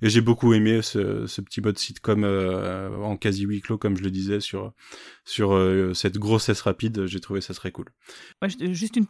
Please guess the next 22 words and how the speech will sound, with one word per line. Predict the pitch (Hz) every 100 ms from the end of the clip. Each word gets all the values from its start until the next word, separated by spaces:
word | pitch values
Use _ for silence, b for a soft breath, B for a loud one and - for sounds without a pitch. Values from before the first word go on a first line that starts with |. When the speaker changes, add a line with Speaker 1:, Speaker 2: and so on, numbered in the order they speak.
| - 208
Speaker 2:
parenthèse, | 202 202 240 196
le |
huis | 196 202
clos, | 269
il | 247 180
est |
renforcé | 175 175 180 -
aussi | 214 180 233
parce | 185 -
que, | 175 170 170
par | 165 165
le |
fait | 165 220 -
que | 196
les | 165 156
décors | 165 175 208
extérieurs | 190 - 185 208 202 165
sont | - 202 180
ça, | - 208
justement, | 175 - 196 196
des | 165 190 185
décors, | 156 180 165 202 202 160